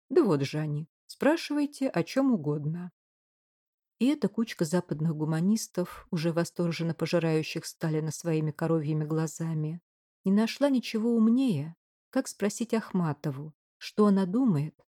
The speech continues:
о направленных против неё высказываниях председателя Жданова и постановлении Центрального комитета.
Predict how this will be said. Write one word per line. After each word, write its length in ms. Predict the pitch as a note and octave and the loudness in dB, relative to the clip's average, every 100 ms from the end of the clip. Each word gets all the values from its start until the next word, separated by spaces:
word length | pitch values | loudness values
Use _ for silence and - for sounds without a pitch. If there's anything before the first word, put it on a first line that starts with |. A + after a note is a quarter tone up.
| _ _ - | _ _ -2
о 100 | F3+ | 0
направленных 680 | G3 - C4 G3+ D#3 D3 | 0 0 0 2 0 -2
против 360 | - D#3 - - | -2 -4 -4 -4
неё 240 | E3 G3+ | -2 -2
высказываниях 920 | G#3 F#3+ - A#3 G#3+ G#3 G3+ G3 G#3 _ _ _ | -2 -6 -4 -4 -2 0 2 0 -2 _ _ _
председателя 680 | - F3+ - E3+ G#3+ A3 G#3 | -6 -6 -6 -2 0 2 0
Жданова 720 | F3 D#3 D3+ D3+ D3+ D#3 E3+ - _ _ - | 0 -4 -2 -4 -6 -8 -12 -14 _ _ -6
и 80 | F#3+ | -4
постановлении 800 | F#3 - D#3+ D3+ C#3+ G3 A#3 A3+ | -4 -4 -2 -2 0 0 2 0
Центрального 680 | A3+ D3 C#3+ D3+ F#3 F3+ | 0 -6 -2 -2 0 -2
комитета. 880 | E3+ E3+ F3 E3 - C#3+ - - F3+ | -2 -2 -2 -4 -8 -8 -8 -10 -10